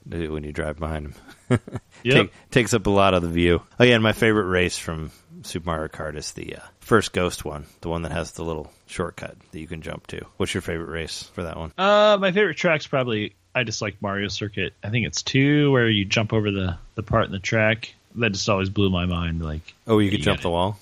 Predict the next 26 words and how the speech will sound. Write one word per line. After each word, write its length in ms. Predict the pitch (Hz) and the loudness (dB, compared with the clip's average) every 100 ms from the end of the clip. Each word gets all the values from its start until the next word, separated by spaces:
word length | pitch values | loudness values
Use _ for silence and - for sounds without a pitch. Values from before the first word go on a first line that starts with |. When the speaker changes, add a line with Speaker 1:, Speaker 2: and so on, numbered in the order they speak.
| - | -2
Speaker 2:
Yeah, 160 | 185 139 | 2 4
where 100 | 127 | 4
you 100 | 135 | 4
could 140 | 123 | 2
jump 260 | 113 127 120 | 0 0 0
over 240 | 120 117 | 0 0
part 280 | 101 120 107 | -2 0 0
of 80 | 101 | -2
the 80 | 92 | -8
previous 420 | - 95 92 85 | -8 -6 -6 -8
track. 480 | - 98 87 87 - - | -6 -4 -4 -6 -14 -8
Yeah. 220 | 90 78 76 - | -6 -6 -10 -10
Speaker 1:
Okay. 300 | 85 90 90 95 | -6 -4 -4 -2
Yeah, 280 | 113 117 120 | 4 6 6
I 120 | 139 | 4
really 240 | 135 175 165 | 4 4 4
like 180 | 139 | 2
the, 220 | - 87 85 | 2 0 0
I 40 | 95 | 0
really 180 | 117 135 | 2 2
like 120 | - | 0
the 80 | 87 | -2
music 320 | 85 85 - | -2 -4 -6
for 140 | 87 | -6
that 240 | 76 80 - | -4 -4 -2
too. 240 | 82 | -4